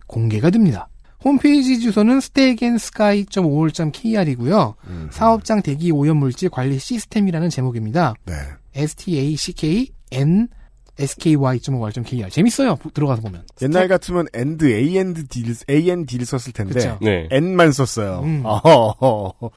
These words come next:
Speaker 2: 힙하네요.
Speaker 1: 사실 이, 이 홈페이지는 사월 삼 일부터 정식 운영되는 거고요.
Speaker 2: 음.
Speaker 1: 삼월까지는 시범 운영 중입니다.
Speaker 2: 음.
Speaker 1: 어, 지금도 일부 공장들의 굴뚝 현황을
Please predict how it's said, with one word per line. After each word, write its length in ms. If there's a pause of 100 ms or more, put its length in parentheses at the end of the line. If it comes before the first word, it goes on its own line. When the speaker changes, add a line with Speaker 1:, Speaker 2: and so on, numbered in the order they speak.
(220)
Speaker 2:
힙하네요. 840
Speaker 1:
사실 300
이, 80 (240)
이 200
홈페이지는 540
사월 340
삼 160
일부터 300
정식 340
운영되는 400
거고요. 500
Speaker 2:
음. 60
Speaker 1:
삼월까지는 920
시범 360
운영 420
중입니다. 680
Speaker 2:
음. 80 (480)
Speaker 1:
어, 240
지금도 920
일부 340
공장들의 500
굴뚝 600
현황을 420